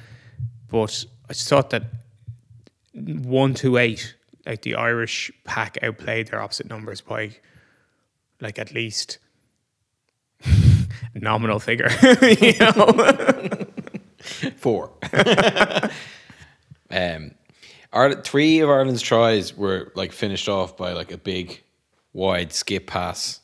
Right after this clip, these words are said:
Speaker 2: out to someone just waiting to put, waiting to put down, and Conway had to do a lot of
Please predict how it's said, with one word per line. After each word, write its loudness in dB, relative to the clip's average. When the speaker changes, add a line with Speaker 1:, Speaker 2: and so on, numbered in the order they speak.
Speaker 2:
out -6
to -8
someone -12
just -12
waiting -8
to -12
put, -10
waiting -4
to -12
put -4
down, -6
and -10
Conway -8
had -10
to -18
do -8
a -10
lot -4
of -8